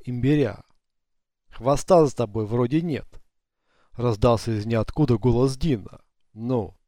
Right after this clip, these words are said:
давай, сынок, входи». Слева от книжных шкафов щелкнули магнитные запоры массивной, отделанной под розовое дерево двери.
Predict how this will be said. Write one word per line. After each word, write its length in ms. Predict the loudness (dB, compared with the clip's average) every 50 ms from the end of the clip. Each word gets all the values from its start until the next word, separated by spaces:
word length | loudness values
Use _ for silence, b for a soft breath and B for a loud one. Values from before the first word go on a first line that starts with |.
| _
давай, 440 | _ -4 0 2 4 4 4 4 2
сынок, 580 | 0 -4 -8 -10 -10 -12 -20 -20 _ _ -20 _ _
входи». 560 | _ -12 -4 -2 -2 -2 -2 -4 -8 -10 -10 -18 _ _ _ _ _ _ _ _ _ _ _ _ _ _ _ _ _ _ _ _ -16
Слева 420 | -10 -6 0 4 4 6 8 6
от 120 | 6 4 2
книжных 440 | -2 0 0 0 0 0 -2 -4
шкафов 580 | -4 -4 -2 -2 -2 -2 0 0 0 0 0 -2 -8 -18 -20 -14
щелкнули 520 | -10 2 6 6 6 6 4 -2 0 0 0
магнитные 640 | 0 0 -2 -2 -2 -4 -6 -6 -4 -4 -4 -2 0
запоры 560 | 0 -2 0 2 2 2 4 2 2 -2 -4 _ _ _
массивной, 720 | -6 -6 -6 -6 -6 -4 -2 -2 -2 -2 -4 -6 -8 -10 -10 _
отделанной 580 | -8 -8 -2 2 4 4 4 2 0 -4 -4
под 240 | -2 -2 -2 0 4
розовое 520 | 4 4 4 2 0 0 0 -2 -4 -6
дерево 380 | -2 0 2 2 4 2 2 0
двери. 480 | -2 0 0 0 0 0 -4 -10 -20